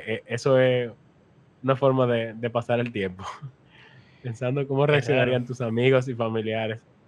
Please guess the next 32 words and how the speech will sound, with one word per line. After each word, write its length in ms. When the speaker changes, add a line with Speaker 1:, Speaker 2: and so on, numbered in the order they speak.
Speaker 1:
al 120
enterarse 520
que 120
te 160
suicidaste. 600
Eso 160
no, 380
yo 140
no 100
sé, 300
a 120
mí 100
eso 100
no 120
es 60
normal, 400
como 220
tú 140
dices. 360
O 60
sea, 140
como 280
que 80
eso 180
no, 240
no 320
era, 360
no, 140
nunca 300
fue 140
mi 100
experiencia. 680